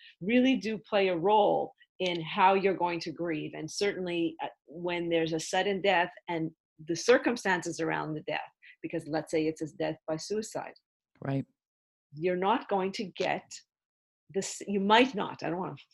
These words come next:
Speaker 1: say, you might not get the same kind of support, and you need it. So you need to find places and be proactive about finding places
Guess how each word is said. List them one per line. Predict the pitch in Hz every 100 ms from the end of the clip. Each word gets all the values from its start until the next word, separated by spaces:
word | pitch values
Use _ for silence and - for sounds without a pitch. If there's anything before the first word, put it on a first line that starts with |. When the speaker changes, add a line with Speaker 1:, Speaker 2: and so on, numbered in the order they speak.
| -
Speaker 1:
say, | - 98
you | 175
might | 185 202 208
not | 214 208
get | 208
the | 202
same | - 180
kind | 170 175 175
of |
support, | - 165 - 339 - -
and | 165 175
you | 180
need | 196 277
it. | 185 -
So | 165
you | 165
need | 175 170
to | 160
find | - 196 226 254
places | 165 139 - - - - - -
and | - -
be | 185 -
proactive | 165 190 254 180 147
about | 151 -
finding | 170 165 175 170 165
places | 160 156 - 147 147